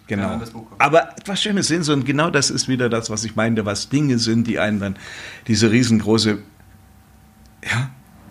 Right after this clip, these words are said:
Speaker 2: in den Bordbibliotheken. Wir hatten Filme, wir hatten Bordbibliothek mit, alles, ja, und für diese, ja, äh, w-, wurde kein einziges Buch natürlich aufgenommen von Scherzerfänger und Gefangene,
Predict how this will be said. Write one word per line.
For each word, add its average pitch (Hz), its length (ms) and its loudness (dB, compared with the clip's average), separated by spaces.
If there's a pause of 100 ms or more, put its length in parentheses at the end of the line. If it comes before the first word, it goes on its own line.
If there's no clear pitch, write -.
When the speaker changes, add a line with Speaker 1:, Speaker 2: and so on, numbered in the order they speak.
(120)
Speaker 2:
in 120 120 4
den 110 140 4
Bordbibliotheken. 117 840 0 (1200)
Wir 92 540 -4
hatten 92 160 -4
Filme, 123 420 4
wir 98 100 0
hatten 101 200 0
Bordbibliothek 107 600 -2
mit, 117 220 0
alles, 98 260 -4
ja, 101 100 -8
und 107 280 -6
für - 140 -14
diese, - 340 -8 (1200)
ja, 131 320 6 (680)
äh, - 80 -4
w-, 104 420 2 (100)
wurde 113 220 2
kein 113 220 2
einziges 110 400 0
Buch 131 180 0
natürlich 131 380 2
aufgenommen 139 460 -4
von 131 140 -6
Scherzerfänger 131 540 -4
und 123 120 -2
Gefangene, 135 440 -4